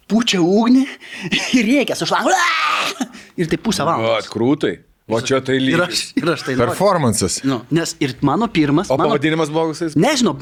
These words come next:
Speaker 1: ten Benas Šarka, viskas. Bet, o mano pirmas spektaklis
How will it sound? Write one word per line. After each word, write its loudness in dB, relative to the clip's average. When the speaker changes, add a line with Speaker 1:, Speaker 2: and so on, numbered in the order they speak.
Speaker 1:
ten 0
Benas 0
Šarka, -4
viskas. -6
Bet, -2
o 2
mano 2
pirmas 2
spektaklis -2